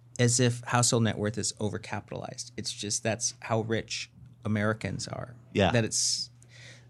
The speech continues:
Speaker 1: it, that six hundred percent G D P is so big, you could, you don't actually need capitalism
Speaker 2: Wait,
Speaker 1: anymore.
Speaker 2: household net worth.
Speaker 1: To G D P.
Speaker 2: So deduct mortgages, deduct credit card debt, just the assets themselves.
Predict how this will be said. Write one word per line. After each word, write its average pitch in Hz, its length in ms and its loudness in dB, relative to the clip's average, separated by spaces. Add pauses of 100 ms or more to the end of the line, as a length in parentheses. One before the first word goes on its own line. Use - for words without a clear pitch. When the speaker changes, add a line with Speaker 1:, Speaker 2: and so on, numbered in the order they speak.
(380)
Speaker 1:
it, 143 180 0
that - 320 0
six 160 180 2
hundred 175 140 4
percent 160 260 6
G 139 140 4
D 131 60 4
P - 20 4
is 123 100 4
so 127 120 4
big, 123 260 2
you 120 100 2
could, 120 200 -2 (200)
you 117 120 2
don't 117 200 4
actually 117 240 0
need 110 160 0
capitalism - 540 -4
Speaker 2:
Wait, 113 100 6
Speaker 1:
anymore. 101 160 -2
Speaker 2:
household 175 600 6
net 98 180 6
worth. 104 420 6 (160)
Speaker 1:
To 123 100 0
G 123 160 2
D 123 100 6
P. 113 300 0
Speaker 2:
So 123 180 10
deduct 123 460 6
mortgages, 110 580 8
deduct 113 360 6
credit 104 240 6
card 92 220 6
debt, 87 260 4 (540)
just 143 280 6
the 131 160 6
assets 120 440 6
themselves. 98 680 2